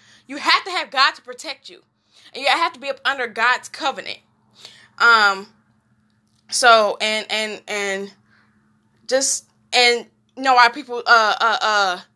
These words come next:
knowing that God has called them to do something and they run from it, like, like Jonah. Jonah ran from, he didn't run from his calling. He ran from the fact that he, he knew God was gonna have mercy on, on somebody, on, on these group of, um, people.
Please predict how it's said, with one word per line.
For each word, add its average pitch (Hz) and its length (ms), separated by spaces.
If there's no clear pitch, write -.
knowing 262 300
that 220 100
God 233 220
has 214 160
called 262 300
them 240 80
to 226 60
do 240 180
something 262 420
and 202 220
they 208 100
run 226 480
from 254 280
it, 240 120
like, 208 300
like 208 220
Jonah. 233 360
Jonah 262 320
ran 262 460
from, 208 340
he 269 80
didn't 311 180
run 311 160
from 302 120
his 285 140
calling. 277 460
He 302 160
ran 254 320
from 262 100
the 226 80
fact 233 300
that 202 80
he, 220 180
he 254 200
knew 233 200
God 214 280
was 196 120
gonna 202 180
have 202 180
mercy 220 360
on, 185 200
on 185 200
somebody, 175 480
on, 226 240
on 226 180
these 220 160
group 247 300
of, 214 180
um, 196 280
people. 226 460